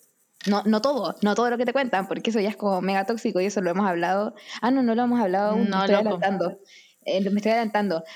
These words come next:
Speaker 1: Pero sí, obviamente hay límites, pero me refiero como a tecitos.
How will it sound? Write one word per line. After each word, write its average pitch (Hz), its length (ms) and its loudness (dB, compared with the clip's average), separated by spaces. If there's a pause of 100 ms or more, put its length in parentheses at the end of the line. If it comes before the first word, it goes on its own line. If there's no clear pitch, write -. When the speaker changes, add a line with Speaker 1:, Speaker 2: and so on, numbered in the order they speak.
Speaker 1:
Pero 190 140 2
sí, 214 200 0
obviamente 226 340 0
hay 233 60 2
límites, 240 420 -2
pero 208 160 2
me 208 60 2
refiero 277 240 0
como 294 160 0
a 247 80 0
tecitos. - 1000 -4